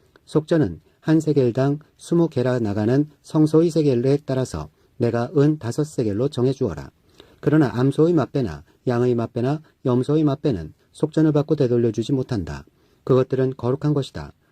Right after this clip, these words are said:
너는 그것들의 피는 제단 위에 뿌리고 그것들의 기름기는 불태워 바치는 제물로 불살라서 나 주를 기쁘게 하는 향기로 나 주에게 바쳐라.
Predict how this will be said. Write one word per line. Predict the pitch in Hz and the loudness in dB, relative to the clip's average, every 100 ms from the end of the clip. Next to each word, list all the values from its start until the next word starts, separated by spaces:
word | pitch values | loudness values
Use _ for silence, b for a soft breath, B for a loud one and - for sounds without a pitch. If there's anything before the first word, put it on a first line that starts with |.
| _ - | _ 0
너는 | 147 156 85 - _ | 2 4 0 -8 _
그것들의 | - 135 139 - 151 160 165 _ | -2 0 0 0 2 2 0 _
피는 | - 127 139 151 _ | -2 2 2 0 _
제단 | - 123 135 | -2 0 2
위에 | 139 147 | 2 0
뿌리고 | 151 156 87 73 - b b | 0 -2 -2 -8 -16 b b
그것들의 | 113 123 - 123 | -2 0 2 2
기름기는 | 123 120 120 117 113 135 156 - - | 2 0 -2 0 0 0 -2 -6 -2
불태워 | 131 - 147 156 | 0 0 0 0
바치는 | 156 147 156 156 | 0 -2 0 0
제물로 | 139 123 139 | 0 0 0
불살라서 | 143 123 135 117 95 120 120 - b | -2 -2 0 -2 0 -2 -2 -6 b
나 | 120 123 | -4 -4
주를 | 123 127 135 | -2 0 0
기쁘게 | 151 156 147 | -2 -4 -2
하는 | 143 151 151 | 0 2 0
향기로 | 120 104 110 127 - b | 0 2 2 0 -2 b
나 | 113 101 107 | -4 -4 -4
주에게 | - 120 123 | 0 0 0
바쳐라. | 131 131 - 85 67 | -4 -6 -8 -10 -12